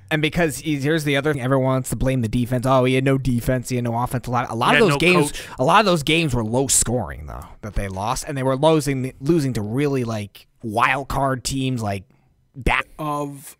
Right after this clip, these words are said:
Speaker 3: what have you done for me lately? You know, if Derek Jeter, who I love and adore, doesn't win five Su-, uh, five Super Bowls, five
Speaker 2: He is
Speaker 3: wo-
Speaker 2: that damn good.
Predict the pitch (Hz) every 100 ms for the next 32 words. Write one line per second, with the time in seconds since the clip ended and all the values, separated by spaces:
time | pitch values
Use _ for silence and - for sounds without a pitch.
0 | _ - 160 175 170 151 170 165 165 175
1 | 165 156 147 147 127 110 - - - _
2 | _ 165 170 180 180 220 269 269 175 240
3 | 208 160 151 _ _ _ _ - 196 190
4 | 175 - 202 202 175 175 208 220 196 175
5 | 165 202 185 147 147 190 190 196 160 175
6 | 208 190 - 190 185 185 156 196 196 180
7 | 165 156 151 - 135 139 143 139 135 _
8 | - - _ - 214 208 196 180 156 151
9 | 156 139 147 135 135 127 120 113